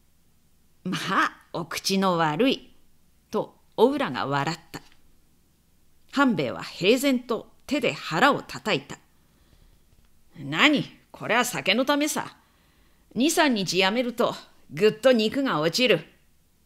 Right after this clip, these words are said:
本当だぜ。嘘は言わない。」「俺を安心させたってしようがない。そっちの問題だ。」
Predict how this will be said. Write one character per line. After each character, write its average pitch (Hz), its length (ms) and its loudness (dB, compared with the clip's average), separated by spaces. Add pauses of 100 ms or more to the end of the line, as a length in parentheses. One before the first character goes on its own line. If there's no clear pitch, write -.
(140)
本 196 240 -12
当 240 180 0
だ 294 140 6
ぜ。 226 360 -2 (180)
嘘 233 240 -2
は - 100 6
言 202 120 2
わ 233 120 2
な 269 160 0
い。」 165 180 -8 (1600)
「俺 165 240 0
を 269 180 4
安 151 200 -4
心 254 220 0
さ 254 120 -4
せ 262 140 -4
た 269 80 -2
っ 262 100 -8
て - 100 -10
し - 180 -2
よ 160 100 -2
う - 20 -4
が 214 100 -4
な 226 120 0
い。 - 120 -8 (600)
そ - 200 -8
っ - 40 -6
ち 233 160 -2
の 247 100 2
問 240 200 0
題 269 200 0
だ。」 - 260 -4